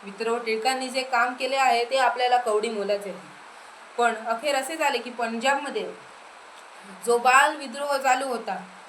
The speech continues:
ज्याच्यात अनेक लोक मर-, मरण्यात आली व त्याचमुळे टिळकांचे स्वास्थ्य बिघडले, त्यांचा संताप पेटून उठलेला. टिळकांचे स्वास्थ्य बिघडलं, अजून अजून बिघडत गेले व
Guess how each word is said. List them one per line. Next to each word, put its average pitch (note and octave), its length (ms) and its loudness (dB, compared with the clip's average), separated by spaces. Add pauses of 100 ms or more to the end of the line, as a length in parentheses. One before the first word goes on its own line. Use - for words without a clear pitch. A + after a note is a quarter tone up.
(140)
ज्याच्यात A#3+ 360 -2
अनेक C#4 320 0
लोक C4 220 -4 (260)
मर-, A3 540 -8
मरण्यात A#3+ 400 -2
आली F#3+ 140 -8 (680)
व A3 60 -2
त्याचमुळे A#3 680 0 (840)
टिळकांचे C4 420 -2
स्वास्थ्य A#3+ 440 -2
बिघडले, F#3+ 500 -8 (280)
त्यांचा B3+ 260 -4
संताप D4+ 480 -4
पेटून C#4 280 -6
उठलेला. F#3+ 380 -12 (1160)
टिळकांचे A3+ 380 0
स्वास्थ्य A#3 320 2
बिघडलं, C4 400 -2
अजून C4+ 540 2
अजून C#4 280 -6
बिघडत B3 380 0
गेले G#3+ 200 -2
व G3 200 -4